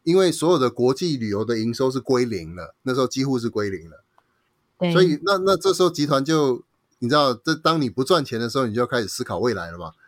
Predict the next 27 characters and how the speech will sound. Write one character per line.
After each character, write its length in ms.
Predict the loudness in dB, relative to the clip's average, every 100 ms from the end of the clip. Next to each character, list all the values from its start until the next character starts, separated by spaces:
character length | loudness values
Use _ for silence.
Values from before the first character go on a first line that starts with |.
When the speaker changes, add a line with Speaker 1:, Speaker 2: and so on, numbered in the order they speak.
| _
Speaker 1:
所 120 | -2
以 60 | -2
反 180 | 0 0
而 320 | 2 0 0
像 340 | 0 0 -2 -8
我 80 |
们 160 | -8 -2
这 60 | -2
样 160 | -2
子， 180 | -4 -8
就 140 | -6
是 320 | -6 -4 -6 -8 _ _ -4
不 100 | -2
是 180 | 0
旅 120 | 0 0
游 180 | 0
业 160 | 2 0
本 280 | -2 -6 -4
业， 280 | -2 -2 -2
但 140 | -4
是 160 | -2 -8
是 160 | -10 -16
比 140 | -6
较 180 | -2 -2
代 220 | -2 -4
表 240 | -4 -10
是 420 | -10 -8 -4 -4